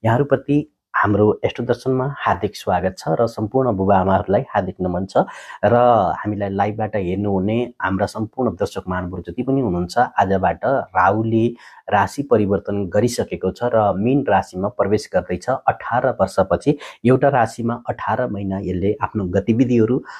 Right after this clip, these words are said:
अ, गराउने गर्छ। अठार महिनासम्म एउटा राशिमा बस्ने गर्छ। राहु सबैभन्दा ढिलो चल्ने ग्रह हो र शनि पछिको अत्यन्त ढिलो चल्ने ग्रह राहु हो।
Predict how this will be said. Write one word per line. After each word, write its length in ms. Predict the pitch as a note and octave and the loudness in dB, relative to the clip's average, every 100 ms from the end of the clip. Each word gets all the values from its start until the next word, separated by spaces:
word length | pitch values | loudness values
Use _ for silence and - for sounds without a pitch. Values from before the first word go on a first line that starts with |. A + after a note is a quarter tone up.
| - | -6
अ, 260 | E2+ F2 F2 | 2 4 2
गराउने 380 | F2+ G#2+ B2 D3+ | 2 4 4 4
गर्छ। 280 | F#2+ F#2 - - _ _ _ _ _ _ _ _ - | 2 0 -6 -10 _ _ _ _ _ _ _ _ -2
अठार 360 | - A#2+ D3+ | 0 2 4
महिनासम्म 500 | D#3+ A2+ G#2+ A2+ A2 | 4 4 2 -2 -2
एउटा 260 | A#2 G2 G2+ | 0 2 2
राशिमा 380 | G2 F2+ G2 G2+ | 2 0 -2 -2
बस्ने 320 | G2 - A2+ | -2 0 -2
गर्छ। 240 | E2 E2 C3 - _ _ _ _ _ _ _ G#2 | -2 -2 -2 -4 _ _ _ _ _ _ _ 0
राहु 520 | G#2 A2+ B2 D3+ D#3+ - - _ | 2 4 6 4 4 -4 -20 _
सबैभन्दा 840 | - D#3+ F#3+ F3 A#2+ A2+ A#2+ A2+ - | 0 4 4 4 4 4 4 4 0
ढिलो 460 | F#2 A2 C3+ D#3+ D#3+ | -6 -2 -2 2 2
चल्ने 520 | - G#2+ G#2 A#2+ G#2+ | 4 2 2 0 -2
ग्रह 200 | - A2 | 0 4
हो 400 | G#2 F#2+ D#3+ - _ _ _ _ _ _ _ A#2 | 6 6 2 -2 _ _ _ _ _ _ _ 2
र 300 | A#2+ B2+ - | 4 4 2
शनि 320 | - C3 C#3+ C#3+ | 0 4 4 4
पछिको 640 | B2 B2 A#2 C#3 C#3+ - - _ - | 0 0 2 6 6 2 -16 _ 2
अत्यन्त 220 | F#3 F#3+ | 4 6
ढिलो 400 | E3+ G2 A#2 D3+ | 4 2 -4 0
चल्ने 360 | E3 C3+ A#2 A#2 | 0 2 2 2
ग्रह 520 | G#2+ G2 F#2 B2+ B2 - _ - | 2 0 2 0 0 -6 _ 0
राहु 240 | A2 A#2 C#3+ | 4 6 6
हो। 400 | A#2+ G#2 - | 4 0 0